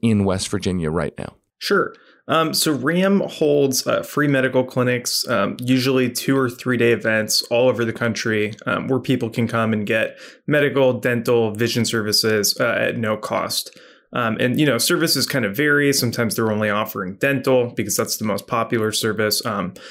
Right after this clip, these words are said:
Speaker 2: but, y-, you know, actually in the, in West Virginia, they were, um, patients could only actually get, choose dental or vision because they were in, uh, re-, really in demand. Um, and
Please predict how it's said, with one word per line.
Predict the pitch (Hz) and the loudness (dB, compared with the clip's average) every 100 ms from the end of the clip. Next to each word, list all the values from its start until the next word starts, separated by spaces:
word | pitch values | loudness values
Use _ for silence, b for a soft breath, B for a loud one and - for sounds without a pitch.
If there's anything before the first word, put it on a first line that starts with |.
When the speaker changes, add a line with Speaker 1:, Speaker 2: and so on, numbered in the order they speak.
| B B | B B
Speaker 2:
but, | 117 107 - | 0 0 -4
y-, | - | -16
you | - 120 131 - 151 147 156 156 | -20 -18 -16 -6 -4 -2 2 2
know, | 131 | 2
actually | 131 - 131 | 0 2 2
in | 127 | 4
the, | 123 120 135 - | 2 2 2 2
in | 143 | 4
West | 143 131 | 2 2
Virginia, | 120 123 127 113 | 0 2 2 4
they | 110 | 2
were, | 110 110 95 - | 2 0 -2 -4
um, | 113 101 - - 92 | -2 -2 -6 -14 -10
patients | - 135 127 117 | 0 0 2 -2
could | - 143 | 0 0
only | 120 120 117 | 2 2 0
actually | 110 107 120 110 | -2 -2 0 0
get, | 101 123 - | 0 -2 -2
choose | - 143 131 113 | -2 2 2 2
dental | 98 120 113 110 - | 0 -2 0 -2 0
or | 110 101 | 0 -2
vision | 98 110 101 104 | 0 -2 0 -2
because | 92 90 101 117 | -2 -4 -4 -2
they | |
were | 107 98 | -2 -2
in, | 98 87 | -2 -4
uh, | 101 98 78 - | -4 -4 -4 -2
re-, | 120 | 0
really | 113 117 117 104 | 0 0 0 0
in | 92 | -4
demand. | 87 87 87 - 78 B B B B - | -6 -6 -6 -6 -12 B B B B -6
Um, | 120 110 85 - B B _ | -2 -2 -4 -10 B B _
and | 143 135 - | 0 0 -2